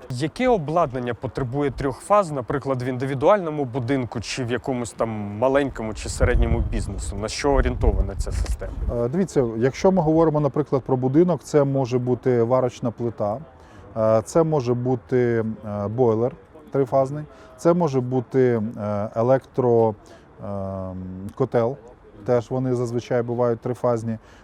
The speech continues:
Speaker 2: Е, крім того, що ми можемо живити трифазні прилади, ми можемо кожну з фаз, наприклад, окремо заживити під певні прилади.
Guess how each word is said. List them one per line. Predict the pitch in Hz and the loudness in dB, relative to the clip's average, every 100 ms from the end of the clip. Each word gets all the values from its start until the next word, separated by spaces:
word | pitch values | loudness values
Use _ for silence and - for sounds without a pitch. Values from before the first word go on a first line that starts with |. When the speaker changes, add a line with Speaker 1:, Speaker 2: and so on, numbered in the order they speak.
| 117 | -4
Speaker 2:
Е, | 110 110 | -4 -2
крім | 147 160 | 2 2
того, | 151 190 160 | 2 0 0
що | - - | -2 -4
ми | 139 | -2
можемо | 151 156 139 139 | 0 -2 -2 -4
живити | 123 127 135 - | -2 0 -2 -2
трифазні | 120 135 - 208 202 160 | -6 -6 -2 -2 0 -2
прилади, | 135 131 113 101 95 - - 117 | 0 2 2 0 -6 -12 -14 -6
ми | |
можемо | 131 165 160 151 131 - | -2 0 0 -4 -6 2
кожну | 180 170 120 107 | 4 4 2 -6
з | - | -8
фаз, | - 151 185 190 - - - - | -4 0 0 0 -14 -20 -14 -4
наприклад, | 117 131 123 113 104 - | -4 0 -2 -2 -8 -6
окремо | 117 156 170 185 135 | -4 2 2 2 -2
заживити | 117 110 120 143 156 147 - - - | -4 -2 0 0 0 -4 -6 -18 -10
під | 120 | -10
певні | - 160 131 120 107 | 2 4 6 4 0
прилади. | 110 110 98 90 | 0 0 0 -4